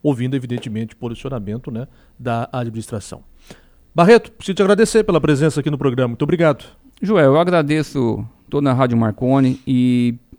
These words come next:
Speaker 2: deixo o meu nome à disposição, Joel. Caso precise vir na Rádio Marconi,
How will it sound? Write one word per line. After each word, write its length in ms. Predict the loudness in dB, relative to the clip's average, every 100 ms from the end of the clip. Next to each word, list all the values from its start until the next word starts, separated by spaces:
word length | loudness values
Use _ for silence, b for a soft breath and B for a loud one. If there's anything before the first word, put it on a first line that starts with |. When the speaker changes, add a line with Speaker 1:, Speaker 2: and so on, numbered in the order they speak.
| _ -12
Speaker 2:
deixo 480 | 0 2 0 0
o 40 | 0
meu 480 | 2 2 2 -2 -6 -12 _ _ _
nome 320 | 0 2 2
à 40 |
disposição, 720 | -2 -6 -4 -2 -2 -4 0 0
Joel. 240 | 2 0
Caso 400 | 2 2 2 0
precise 720 | 0 0 0 0 2 2 0 -2
vir 180 | 0
na 100 | 0
Rádio 240 | 0 0 0
Marconi, 560 | -2 -4 -2 -2 -2